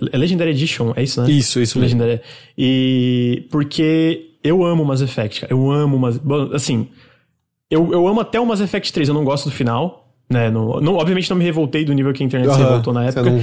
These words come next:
Speaker 2: bricou,
Speaker 1: Mas
Speaker 2: brigou
Speaker 1: eu
Speaker 2: na internet pra mudarem o final.
Speaker 1: É, pois é, ma-, mas eu amo muito Mass Effect. Eu acho que Mass Effect um em especial tem umas cenas inesquecíveis em relação aos jogos pra mim que, s-, cara, só de lembrar eu fico, "Caralho, esse jogo era muito foda." Mass Effect dois é,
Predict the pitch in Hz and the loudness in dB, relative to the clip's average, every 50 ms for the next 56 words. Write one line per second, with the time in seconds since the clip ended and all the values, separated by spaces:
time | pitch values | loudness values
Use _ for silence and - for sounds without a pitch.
0 | 117 113 131 131 123 - 139 135 135 127 127 120 127 127 123 123 117 143 127 123 | 0 0 0 0 0 2 2 2 4 4 4 4 4 4 2 2 0 0 0 0
1 | 127 120 - - 131 123 123 123 120 117 117 113 110 110 110 107 107 101 - - | -2 -2 -2 -2 0 0 0 0 0 0 0 0 0 0 0 -2 -2 -4 -4 -6
2 | - 107 110 101 85 107 101 _ _ _ _ _ _ _ _ _ _ - 147 143 | -6 -6 -6 -6 -6 -10 -14 _ _ _ _ _ _ _ _ _ _ -4 0 0
3 | 139 135 131 139 151 143 139 147 135 131 135 151 - 160 156 165 170 151 - - | 2 0 0 0 0 0 2 2 2 2 0 0 -2 -2 -2 -2 -2 -2 -4 -8
4 | - - 160 160 180 180 160 156 170 180 185 185 180 160 147 143 143 151 160 160 | -6 -2 0 2 2 2 2 2 2 2 2 0 0 0 0 0 2 2 0 0
5 | 151 - 147 139 135 131 139 127 - 135 120 120 117 - - 131 131 143 156 - | -2 -2 -2 -2 0 0 -2 -2 -2 -2 -2 -2 -2 -2 -2 -2 -2 -2 -2 -4
6 | - - - 165 156 151 143 143 - - - - - - 147 143 143 165 160 - | -6 -4 -2 0 0 0 0 -2 -6 -14 -20 -16 -6 -2 -2 0 0 0 0 -2
7 | 180 175 - - - 180 170 175 170 147 - - 175 156 - - 156 151 151 - | -4 -4 -4 -4 -2 -2 0 0 0 -2 -2 -2 -4 -2 -2 -2 -2 -2 -2 -2
8 | 156 147 147 - - 160 151 147 143 147 147 160 - - 170 - - - 147 147 | -2 -2 -2 -2 0 0 0 0 0 0 0 -2 -2 -2 -2 -2 -2 0 0 0
9 | 151 151 143 139 139 139 131 131 127 - 131 127 123 127 120 123 120 - 131 123 | 0 0 0 0 0 0 0 -2 -2 -2 -2 0 0 0 0 -2 -4 -2 -2 0
10 | 123 127 123 - 135 123 113 120 - - - - _ _ _ - - - - - | 0 -2 -2 -2 -2 -2 -2 -2 -6 -14 -20 -20 _ _ _ -8 -6 -6 -6 -8
11 | - _ - - 156 151 139 127 - 151 135 151 147 143 139 135 - - - 135 | -12 _ -8 -4 -2 -2 0 0 0 0 0 0 0 0 0 -2 -2 -4 -2 -2
12 | 127 127 123 - - 123 131 131 127 127 - - - 131 131 135 135 139 143 147 | 0 0 0 0 0 0 0 0 0 -2 -2 -4 -2 -2 0 0 0 0 0 -2
13 | - 185 - - 165 143 143 156 170 156 160 | -2 -4 -4 -4 -2 0 0 0 0 0 -2